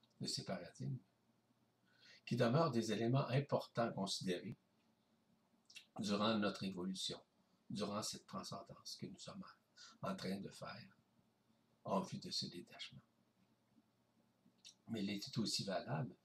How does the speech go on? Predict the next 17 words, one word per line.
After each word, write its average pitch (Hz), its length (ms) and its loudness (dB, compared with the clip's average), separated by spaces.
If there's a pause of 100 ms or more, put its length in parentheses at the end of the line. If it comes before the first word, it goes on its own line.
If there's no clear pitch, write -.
(600)
de - 140 -2
les 95 240 0
assimiler - 600 0 (380)
et - 60 -2
de 104 120 0
ne 95 40 -2
pas 123 420 -2 (380)
s'y - 240 0
attacher - 580 0
si - 240 2
nous 107 120 0
voulons 92 320 -2
faire 147 400 2 (100)
place - 520 -4 (680)
à 117 120 6
du 131 200 -2
neuf, - 360 -6